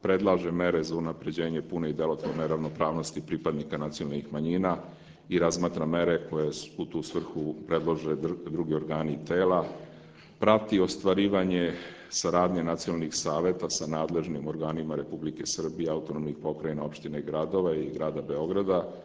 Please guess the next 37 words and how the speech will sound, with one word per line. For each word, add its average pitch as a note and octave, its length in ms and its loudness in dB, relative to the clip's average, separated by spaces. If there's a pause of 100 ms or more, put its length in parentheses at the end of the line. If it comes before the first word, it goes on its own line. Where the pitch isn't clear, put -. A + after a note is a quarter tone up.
(480)
sarađuje F#2 480 4
sa E2+ 180 -2
nadležnim E2+ 500 0
organima, D#2 480 -2
naravno, D#2 480 -2 (100)
Državne D2+ 320 -4
zajednice D2+ 500 -4
Srbije D2 320 -4
i C#2 40 -4
Crna D#2 280 -4
Gora, E2+ 420 4 (420)
razmatra F2+ 520 4
opšte F2+ 280 2
uslove E2 420 0
za D#2 140 -2
rad D2+ 200 -2
nacionalnih D2 500 -6
saveta, E2 720 0 (340)
razmatra F2 640 2
ostvarivanje E2+ 600 0
međunarodnih E2 920 -2
obaveza D#2+ 480 4
u - 120 -6
pogledu D2+ 360 0
ostvarivanja D#2 560 -2
prava D2+ 300 -2
pripadnika D2+ 520 -4
nacionalnih D2 480 -4
manjina D#2 260 -4
u C#2+ 60 -6
Srbiji G2 400 0
i F#2 100 0
vrši F#2+ 260 0
druge F2+ 260 2
poslove E2 400 0
predviđenim E2 520 -2
zakonom. D#2 480 -2